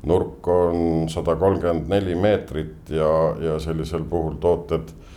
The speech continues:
sõidavad, äh, kastides lae all. Ei pea inimesed vedama neid, äh, pakkeliinid, samamoodi on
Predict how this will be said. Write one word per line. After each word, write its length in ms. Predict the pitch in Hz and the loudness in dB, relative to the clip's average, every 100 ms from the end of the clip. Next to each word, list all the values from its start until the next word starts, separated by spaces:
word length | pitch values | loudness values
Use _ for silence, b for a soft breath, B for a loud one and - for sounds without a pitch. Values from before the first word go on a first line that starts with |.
| B B B | B B B
sõidavad, 960 | - 85 82 82 80 82 82 76 - 82 | -2 0 2 2 4 4 2 -2 -4 0
äh, 880 | 80 80 80 80 80 80 80 78 76 - | 2 4 4 2 2 2 0 -2 -4 -2
kastides 680 | 87 92 - 76 82 82 - | 0 0 -4 -4 -2 -2 0
lae 260 | 85 95 87 | 2 4 4
all. 340 | 101 98 80 80 B B B B B - | 2 0 -2 -4 B B B B B -6
Ei 320 | 82 80 80 | -2 0 0
pea 240 | 80 82 | 0 2
inimesed 520 | 87 87 82 80 87 80 | 2 2 0 0 -2 0
vedama 500 | 85 85 80 80 80 | 0 2 2 2 0
neid, 400 | 80 80 80 80 | 0 0 -2 -2
äh, 140 | 76 | -4
pakkeliinid, 840 | 76 101 104 90 87 87 85 78 | 0 0 0 -4 -2 -2 -2 -2
samamoodi 800 | - 90 82 80 82 85 80 82 | -2 0 2 2 2 2 0 0
on 300 | 80 80 80 | 2 2 0